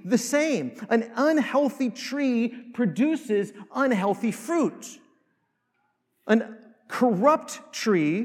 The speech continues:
produces corrupt fruit. So Jesus is saying to the Pharisees, "You can, you can tell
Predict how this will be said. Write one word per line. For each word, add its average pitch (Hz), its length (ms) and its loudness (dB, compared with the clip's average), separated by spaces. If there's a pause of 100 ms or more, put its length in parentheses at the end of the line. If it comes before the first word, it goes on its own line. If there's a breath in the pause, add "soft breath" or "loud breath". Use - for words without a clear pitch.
(120)
produces 226 680 0
corrupt 247 720 -4 (360 soft breath)
fruit. 285 500 -6 (500)
So 277 160 0
Jesus 285 380 -2
is 269 120 0
saying 269 360 2
to 214 80 -4
the 214 100 4
Pharisees, 240 640 0 (160 loud breath)
"You 240 180 6
can, - 480 -2 (140)
you 269 120 6
can 277 220 0
tell 285 720 4